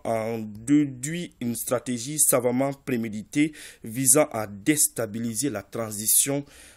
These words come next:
démoraliser le peuple malien et discréditer les vaillants Fama.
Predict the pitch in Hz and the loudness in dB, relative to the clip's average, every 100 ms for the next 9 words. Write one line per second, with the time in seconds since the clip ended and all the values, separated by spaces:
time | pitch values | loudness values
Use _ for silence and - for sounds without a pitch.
0 | - 113 104 147 147 139 135 123 160 113 | -16 0 4 6 6 4 4 4 2 0
1 | - 127 107 104 107 131 - 110 95 107 | -4 -4 0 0 0 -2 -2 -8 -8 -2
2 | 139 - - 123 117 - 156 147 110 95 | 2 2 0 -4 -6 -6 -2 0 0 0
3 | 120 120 127 - 107 104 | 2 2 0 0 0 0